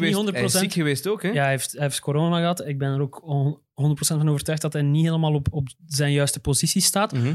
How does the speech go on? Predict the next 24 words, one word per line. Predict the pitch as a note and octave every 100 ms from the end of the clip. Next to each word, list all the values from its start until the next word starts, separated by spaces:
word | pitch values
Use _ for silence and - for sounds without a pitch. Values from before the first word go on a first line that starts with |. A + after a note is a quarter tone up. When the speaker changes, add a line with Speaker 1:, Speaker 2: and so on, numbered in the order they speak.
| -
Speaker 2:
Maar | D3
dat | C#3 F3+
verontrust | F#3 F3 D#3+ E3
mij | E3 D3+
allemaal | D3+ D3
niet | C#3+ B2+
zo. | C3+ C3
Dat, | C3 C3
dat | B2+
komt | D3 D3+
wel, | D#3+ D3+ D#3
dat | C#3 B2
vindt | C#3+ D3
we, | D#3
die | D3 C3
puzzel | D#3 C#3 C#3+
wordt | C3+ C#3+
wel | D3+
gelegd | C#3+ C#3 D3+
op | E3+
den | E3+
duur. | F3 F#3+ - - -
Maar | C3+
wat, | C3+